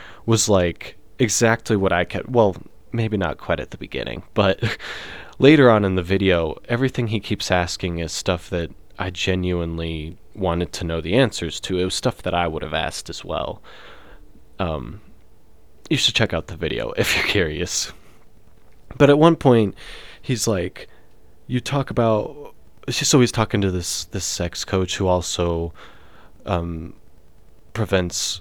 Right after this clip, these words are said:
sexual harassment at festivals and at Shambhala. Anyways, Psych Substance, he's like, "Well, but this is Shambhala. This is the love festival. How can there be anything like that?" And she's like, "Well, it's not as bad here,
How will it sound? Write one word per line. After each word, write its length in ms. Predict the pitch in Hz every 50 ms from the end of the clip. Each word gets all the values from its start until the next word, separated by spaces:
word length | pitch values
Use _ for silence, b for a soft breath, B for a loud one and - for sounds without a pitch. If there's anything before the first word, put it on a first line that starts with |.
| - - -
sexual 420 | - - 117 104 - - 104 92
harassment 640 | 82 95 95 95 92 92 90 - - 98 92 90 90 -
at 120 | 92 92 -
festivals 680 | - - 131 123 - - - 117 113 113 104 - - -
and 300 | 92 87 82 80 76 -
at 140 | 92 90 -
Shambhala. 600 | - - 92 87 87 87 85 90 90 87 - 101
Anyways, 540 | 104 98 92 85 85 85 85 - - - B B B B B B B B B B B B B - - - - - - -
Psych 340 | - - 151 117 107 104
Substance, 880 | - - - 185 190 - - - - 110 104 98 - - - - - - -
he's 280 | - - 135 123 107 -
like, 360 | 120 101 92 90 - - - B B B B B B B
"Well, 280 | 120 120 120 113 110
but 180 | 104 - 131 -
this 180 | 151 143 - -
is 80 | 123
Shambhala. 640 | - - - 240 247 240 226 180 120 104 98 98 101
This 220 | - 160 - -
is 140 | 147 135 -
the 120 | - 175 170
love 300 | 165 180 196 202 175 -
festival. 560 | - - 107 95 - - - - 95 92 92
How 160 | 95 127 151
can 160 | 147 - 147
there 120 | 147 147 143
be 180 | 143 147 151
anything 340 | 160 151 147 - - 107 98
like 200 | 92 90 87 -
that?" 340 | - 90 85 82 78 78 - -
And 180 | - 101 98
she's 300 | - - - 117 101 -
like, 180 | 101 95 - -
"Well, 220 | 117 123 127 123
it's 160 | 117 - -
not 160 | - 107 104 101
as 100 | 92 -
bad 220 | - 101 98 98
here, 460 | - - - 180 170 165 160 151 143